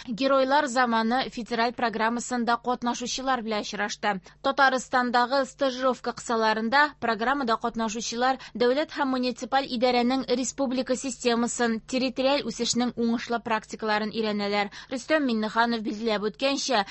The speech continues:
Геройлар заманы Россия президенты ярдәме белән гамәлгә ашырыла торган әһәмиятле проект. «Сез әлеге программада катнашучылар буларак уникаль тәҗрибәгә һәм бүгенге көндә дәүләт идарәсе системасында кирәкле үзенчәлекле сыйфатларга ия», диде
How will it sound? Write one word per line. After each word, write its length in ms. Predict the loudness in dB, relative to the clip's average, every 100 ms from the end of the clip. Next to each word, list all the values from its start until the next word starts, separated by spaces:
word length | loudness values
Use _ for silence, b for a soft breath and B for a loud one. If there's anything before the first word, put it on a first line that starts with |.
| B
Геройлар 500 | 0 2 4 2 2
заманы 560 | 2 2 2 0 0
Россия 380 | 0 0 -2 -4
президенты 360 | -2 -2 -2 -4
ярдәме 600 | -4 0 0 0 0 0
белән 300 | 0 2 2 2
гамәлгә 380 | 2 2 2 2
ашырыла 320 | 2 -2 -2 -2
торган 320 | -2 -2 -2
әһәмиятле 600 | -4 -4 -2 -2 -4 -6
проект. 480 | -2 0 0 -2 -6 B B
«Сез 380 | -4 -2 -2 -4
әлеге 320 | 0 0 0 -2
программада 720 | -2 -2 0 0 2 0 0
катнашучылар 720 | -2 -2 -4 -4 -4 0 0
буларак 520 | 0 0 2 2 -2 -8
уникаль 580 | -4 0 0 0 0 0
тәҗрибәгә 720 | 0 -2 -2 -2 -2 0 2 2
һәм 200 | 0 -2
бүгенге 300 | -2 -2 -2 -2
көндә 300 | 0 2 0
дәүләт 400 | 2 0 0 0
идарәсе 420 | -2 0 -2 -2 -6
системасында 840 | -6 -6 -2 -2 -2 -2 0 0
кирәкле 640 | 0 0 2 2 0 -2 -2
үзенчәлекле 800 | -2 -2 0 0 -2 -2 -2 -4 B B
сыйфатларга 760 | -12 -4 -2 0 -2 -2 0
ия», 320 | -2 -2 0 0
диде 320 | -2 -2